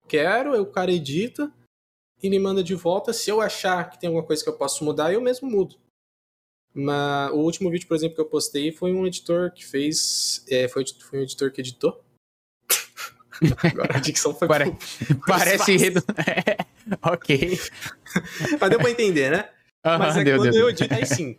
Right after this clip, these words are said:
Speaker 1: Aí eu sou perfeccionista pra caralho. Até com o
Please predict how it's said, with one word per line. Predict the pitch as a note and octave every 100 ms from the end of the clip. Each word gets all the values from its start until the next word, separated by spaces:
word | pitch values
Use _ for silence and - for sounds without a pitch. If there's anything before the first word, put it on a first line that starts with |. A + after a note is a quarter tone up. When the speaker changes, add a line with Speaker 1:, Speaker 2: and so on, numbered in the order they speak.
| _
Speaker 1:
Aí | B2 A#2+
eu | D3+
sou | E3+ F3+
perfeccionista | F3 E3 - C#3+ D#3+ -
pra | - - D3+ F3 - - -
caralho. | D#3 C#3+ A#2+ A#2+
Até | C3+ - E3+
com | - A#3 G#3+ G3+ - _
o | F3 E3 D#3+ D#3 D#3 D3+ D3 C#3 C3+